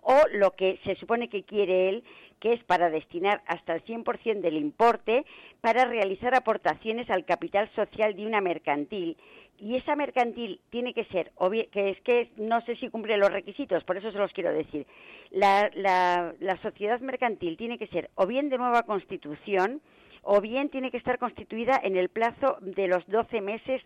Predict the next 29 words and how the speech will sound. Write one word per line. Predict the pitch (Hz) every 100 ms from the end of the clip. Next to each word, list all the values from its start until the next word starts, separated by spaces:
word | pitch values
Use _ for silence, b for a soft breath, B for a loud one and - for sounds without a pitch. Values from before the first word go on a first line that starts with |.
| -
anteriores | 175 165 175 175 165 151
como | - 147 165
máximo. | 170 156 - 110 107 B B B B B B -
Y | 254 302 -
esta | - - -
persona | 190 - 254 269 240 -
tiene | 220 220
que | 202
poseer | 190 - 202
el | 196
control | 156 156 202
efectivo | 196 202 - 208 151
de | 143
la | 127 -
sociedad | 147 160 170 233 277 _
y | 190 196
además | 180 165 170 220 226 - _ _ _ _ _ _ _ -
ejercer | 180 185 156 226 208
en | 214
ella | 220 196 226 262 B B B B -
una | 233 202
actividad | 175 - 175 175 202
profesional | 226 - 208 220 196 226 196
dado | 196 196
de | 180
alta | 190 196 214
como | 165 151
autónomo. | 131 - 156 120 110 110 B B B B
El | - 202